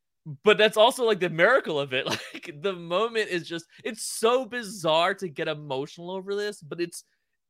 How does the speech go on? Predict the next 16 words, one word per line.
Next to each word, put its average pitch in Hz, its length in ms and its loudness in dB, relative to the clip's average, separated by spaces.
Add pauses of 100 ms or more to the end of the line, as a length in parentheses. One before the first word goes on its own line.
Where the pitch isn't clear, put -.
(140)
it's 214 140 -6
just 233 200 -10 (360)
to 208 120 -2
the 214 100 -2
power 196 420 2
of 165 140 -4
James 165 360 -6
Gunn 123 400 0 (320)
that 139 280 0
this 143 340 -4
either 180 580 0
animatronic 180 760 2
or 147 180 2
extremely 147 920 2
well-trained 127 640 -2
eagle, 113 500 -4